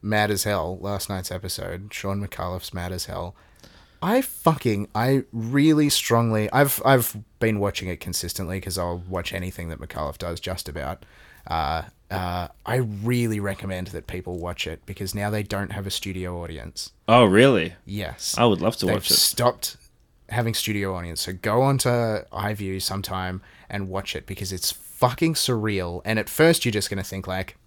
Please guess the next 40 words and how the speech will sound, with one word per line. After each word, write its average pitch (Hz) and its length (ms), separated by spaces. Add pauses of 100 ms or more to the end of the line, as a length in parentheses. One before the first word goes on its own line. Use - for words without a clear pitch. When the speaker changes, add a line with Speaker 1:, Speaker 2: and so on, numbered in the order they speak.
(160)
Speaker 1:
"This - 160
doesn't 113 260
really 113 240
work 110 360
without 92 300
the, 87 240 (160)
the 92 100
laughs 90 360
or 95 80
whatever." 85 300 (260)
But 107 120
you 110 120
see 123 600 (460)
peppered 117 340
in 110 300
the 101 120
little, 101 380 (340)
the 104 100
drops 104 580
of 104 80
surrealism 95 800
that 82 120
they're 92 100
gonna 90 180
have 95 220
to 104 60
start 92 320
relying 95 600
on 90 320 (380)
to 104 120
keep - 280
the 101 80
show, 92 460 (380)
uh, 92 380 (680)
Speaker 2:
McAuliffe's 165 520
very 131 200
good 117 160
Speaker 1:
afloat. 107 80
Speaker 2:
at 78 460
surrealism. 95 180